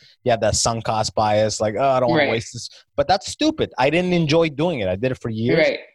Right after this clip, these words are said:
Speaker 1: And I truly did not enjoy. And when I first started doing open mics, comedy, I'm like,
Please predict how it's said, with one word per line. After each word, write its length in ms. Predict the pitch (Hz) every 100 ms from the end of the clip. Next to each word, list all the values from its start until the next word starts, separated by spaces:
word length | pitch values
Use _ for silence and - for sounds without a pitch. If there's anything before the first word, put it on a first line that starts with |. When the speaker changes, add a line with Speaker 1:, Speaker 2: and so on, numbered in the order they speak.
| -
Speaker 1:
And 80 | 117
I 100 | 117
truly 440 | - - 156 156 143
did 160 | 127
not 200 | 123 110
enjoy. 200 | 104 107
And 120 | 107 110
when 100 | 107
I 60 | 107 -
first 160 | 135
started 240 | - 127 113
doing 360 | 123 117 113 123
open 240 | 120 127
mics, 460 | 117 160 - - -
comedy, 360 | 123 127 165 143
I'm 140 | 117
like, 160 | 104